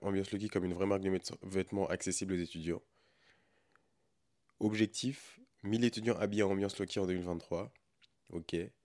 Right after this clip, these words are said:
Je me suis surpris aussi à vouloir aider les é-, les, aider des projets étudiants du genre asso, start-up, et cetera.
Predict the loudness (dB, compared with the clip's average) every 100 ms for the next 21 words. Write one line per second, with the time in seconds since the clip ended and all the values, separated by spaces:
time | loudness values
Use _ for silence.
0 | _ -20 _ _ _ _ -8 -6 -2 0
1 | -2 0 2 2 2 2 2 2 2 2
2 | 2 2 0 0 -2 -6 -4 0 0 0
3 | -4 -8 -18 _ _ _ _ -4 2 4
4 | 2 2 4 4 4 2 2 4 2 0
5 | -2 -4 0 -2 -2 -4 -2 -2 -2 -4
6 | -2 0 0